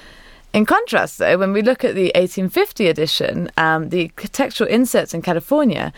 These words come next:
kind of describe a bountiful ex-Mexico with vast natural resources that would be beneficial for the U S.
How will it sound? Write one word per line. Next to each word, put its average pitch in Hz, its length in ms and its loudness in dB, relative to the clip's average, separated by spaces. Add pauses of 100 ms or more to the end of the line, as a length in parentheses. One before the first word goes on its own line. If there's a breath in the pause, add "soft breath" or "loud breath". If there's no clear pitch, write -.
(480 loud breath)
kind 262 160 2
of 330 60 -2
describe 240 580 0
a 190 80 2
bountiful 220 800 -2
ex-Mexico 190 800 0
with 147 160 -4
vast 208 640 0
natural 190 340 -2
resources 170 520 0
that 156 120 2
would 180 120 0
be 196 100 2
beneficial 202 640 0
for - 140 -6
the 143 100 -2
U 151 180 2
S. - 360 -6